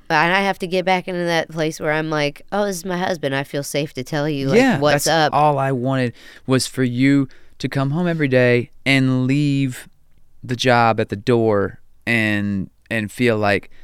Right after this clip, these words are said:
Speaker 2: "Oh, thank God I'm home," you know, and then
Speaker 1: Mm-hmm.
Speaker 2: and just, and then you could just forget about it. But it wouldn't end with you coming home 'cause the job was just, it was a, it's a twenty-four hour thing.
Speaker 1: Yeah.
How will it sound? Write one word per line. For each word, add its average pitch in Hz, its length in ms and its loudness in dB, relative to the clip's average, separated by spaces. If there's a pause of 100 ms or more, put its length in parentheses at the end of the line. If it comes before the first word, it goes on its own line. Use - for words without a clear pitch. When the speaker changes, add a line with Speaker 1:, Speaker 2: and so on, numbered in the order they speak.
(600)
Speaker 2:
"Oh, 113 320 -2 (100)
thank 104 180 -8
God 92 340 -2
I'm 104 120 -10
home," 90 540 -8 (160)
you 107 120 -8
know, 95 260 -6
and 117 200 -8
then 110 200 -6
Speaker 1:
Mm-hmm. - 80 -18
Speaker 2:
and 110 200 -8
just, 110 380 -8
and 120 160 -6
then 110 140 -4
you 110 100 -6
could 113 140 -10
just 107 320 -6 (440)
forget 151 420 -2
about 87 340 -4
it. 73 120 -8 (140)
But 120 280 0 (440)
it 131 160 0
wouldn't 147 240 -4
end 110 300 -6 (380)
with 107 200 -10
you 101 120 -6
coming 92 260 -8
home 82 560 -10 (140)
'cause 113 140 -10
the 117 80 -8
job 123 360 -4
was 110 140 -12
just, - 220 -12 (260)
it 165 100 -2
was 175 140 -6
a, 151 100 -14 (160)
it's 127 180 -6
a 127 60 -12
twenty-four 123 540 -8
hour 98 200 -4
thing. 87 340 -10 (200)
Speaker 1:
Yeah. 196 260 -14